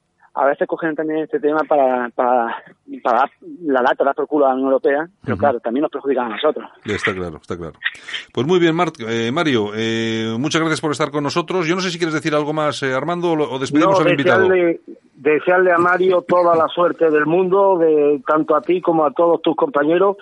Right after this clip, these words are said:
Speaker 3: y podéis tener la sorte-, la certeza de que sean cualesquiera los resultados el día dos, habéis hecho eso que tiene que hacer cualquier persona decente y patriota en los momentos de zozobra que estamos viviendo.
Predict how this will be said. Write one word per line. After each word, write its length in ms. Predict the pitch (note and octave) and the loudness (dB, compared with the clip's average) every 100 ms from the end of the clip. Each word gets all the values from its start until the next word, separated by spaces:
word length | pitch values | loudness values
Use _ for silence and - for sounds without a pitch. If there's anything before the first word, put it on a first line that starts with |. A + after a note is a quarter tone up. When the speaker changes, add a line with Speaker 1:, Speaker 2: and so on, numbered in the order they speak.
| - - - | -16 -20 -6
Speaker 3:
y 120 | D3+ | -4
podéis 340 | D3+ D3+ F#3+ - | 0 2 2 2
tener 280 | F#3+ F3+ | 2 2
la 120 | F3 E3 | 2 2
sorte-, 380 | E3+ E3 - E3 | 2 0 -2 0
la 160 | D#3+ D3+ | 2 2
certeza 500 | E3 - F3+ G3 F#3 | -2 0 0 2 2
de 140 | F3 | 2
que 240 | D3 D#3 C3+ | 0 0 0
sean 300 | - F#3 F3+ | 0 2 2
cualesquiera 640 | F3 F3+ E3 - F#3 E3 C#3+ | 2 2 0 0 2 2 2
los 220 | D3 C#3+ | 4 2
resultados 600 | C3+ - D#3 F3 F3+ E3 - - - - | 2 -2 -2 2 2 2 -2 -18 -20 -4
el 200 | D3+ D#3 | 0 2
día 180 | F3+ F3 | 2 4
dos, 260 | E3+ G3+ F#3+ D#3 | 4 2 2 2
habéis 260 | E3 F3 | 2 2
hecho 280 | F#3+ F3+ F#3 | 0 2 0
eso 180 | F3+ F#3 | 2 2
que 100 | E3 | 0
tiene 200 | D#3 E3 | 0 0
que 60 | D3+ | 2
hacer 260 | D3 F3 D#3 | 2 0 0
cualquier 400 | D3+ - F3 D#3 | 0 2 0 0
persona 520 | D#3+ C3 E3+ E3 E3 - _ _ _ | -2 0 2 2 2 -2 _ _ _
decente 500 | C3+ C#3+ F#3 F3+ F3+ | -2 0 0 0 0
y 40 | |
patriota 480 | F3 D#3+ D#3+ E3+ F#3 | 0 0 0 0 2
en 60 | F3+ | 2
los 80 | D#3+ | 2
momentos 480 | D3+ E3 D3+ E3+ | 2 0 0 0
de 100 | D#3+ | 0
zozobra 440 | D3+ D#3 E3 D#3+ D#3 | 0 0 2 2 2
que 100 | C#3+ | 0
estamos 400 | - D#3 D#3 C#3 | 0 2 2 2
viviendo. 420 | D3+ G3 E3 B2+ | 2 2 2 0